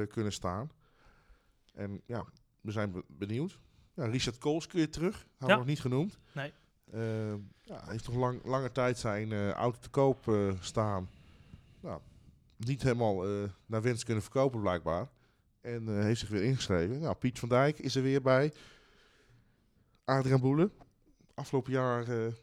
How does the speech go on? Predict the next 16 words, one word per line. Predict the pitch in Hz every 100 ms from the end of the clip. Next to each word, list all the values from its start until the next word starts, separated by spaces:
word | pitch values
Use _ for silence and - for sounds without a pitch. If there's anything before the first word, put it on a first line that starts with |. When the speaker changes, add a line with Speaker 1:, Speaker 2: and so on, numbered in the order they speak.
| _ - _ _ _ _ -
Speaker 1:
het | 120
vierde | - 165 135
geworden | 120 117
op | 107
het | -
Europees | 127 113 127 120 -
kampioenschap. | 110 127 147 - 147 - _
Speaker 2:
Ja. | - 117 - _ - - - - -
Speaker 1:
Slechts | - 135 127 -
Speaker 2:
Ja. |
Speaker 1:
honderd, | 131 143 135 127 - - -
honderdvijftig | 127 120 143 139 131
meter | 127 117
gereden | 117 117 117
in | 113
Holterhoek. | 117 120 123 131 190